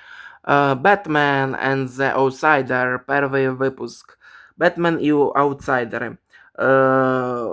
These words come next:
прикольно, чом би ні, я лише одну серію аут-, про аутсайдерів читав.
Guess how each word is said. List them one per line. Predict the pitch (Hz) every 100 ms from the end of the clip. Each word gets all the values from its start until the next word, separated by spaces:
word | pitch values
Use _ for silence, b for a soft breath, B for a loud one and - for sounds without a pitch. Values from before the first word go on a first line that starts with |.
| 64 50 50 50 _ _ _
прикольно, | - 226 247 311 277 214
чом | - 180 156
би | 160
ні, | 180 233 220
я | 160 165 156 151 143
лише | 135 139 - 139
одну | 135 151 233
серію | 226 214 208 208
аут-, | 202 196 - 170 -
про | - 180
аутсайдерів | 180 175 180 180 160 165 165
читав. | 175 165 160 165 170